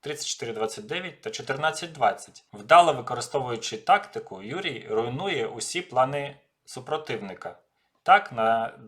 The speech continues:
тридцять двадцять п'ять послідує сімнадцять двадцять один.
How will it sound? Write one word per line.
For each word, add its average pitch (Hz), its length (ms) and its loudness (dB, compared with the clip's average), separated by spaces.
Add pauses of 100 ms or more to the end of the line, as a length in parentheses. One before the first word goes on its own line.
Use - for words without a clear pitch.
(160)
тридцять 127 320 -8
двадцять 214 380 -8
п'ять 196 300 -2
послідує 135 440 -10
сімнадцять 127 440 -4
двадцять 107 320 -6
один. 113 400 -10